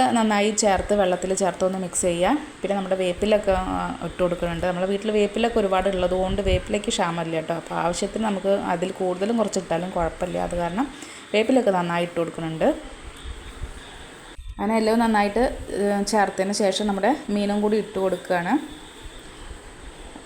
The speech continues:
ഇനി അതെല്ലാം നന്നായിട്ട് മസാല ഒക്കെ നന്നായിട്ട് ചേർത്ത് പിടിക്കണ, പിടിക്കുന്ന രീതിയിൽ നമ്മളതൊക്കെ ഒന്ന്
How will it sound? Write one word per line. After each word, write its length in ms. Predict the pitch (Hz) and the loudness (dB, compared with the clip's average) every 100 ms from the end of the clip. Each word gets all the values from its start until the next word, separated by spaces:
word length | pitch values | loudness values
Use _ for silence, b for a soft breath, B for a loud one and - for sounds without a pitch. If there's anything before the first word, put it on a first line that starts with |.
| - - | -12 -6
ഇനി 160 | 214 226 - | -2 0 0
അതെല്ലാം 340 | 202 208 202 214 | 2 4 4 4
നന്നായിട്ട് 440 | 202 196 190 185 247 294 - - - 185 | 2 0 -2 0 0 0 -10 -20 -8 -2
മസാല 340 | 185 196 202 | 0 2 2
ഒക്കെ 120 | 196 196 | 2 0
നന്നായിട്ട് 460 | 185 185 185 180 214 - - - - - - | -2 -2 -2 -2 -4 -4 -8 -18 -18 -16 -2
ചേർത്ത് 340 | 190 180 180 196 | 2 2 0 -4
പിടിക്കണ, 300 | 185 180 180 185 - | -4 -4 -6 -8 -6
പിടിക്കുന്ന 340 | - 175 185 185 | -6 -4 -4 -2
രീതിയിൽ 220 | 180 175 175 | -2 -4 -4
നമ്മളതൊക്കെ 420 | 170 170 175 175 | -4 -4 -4 -6
ഒന്ന് 120 | 175 | -6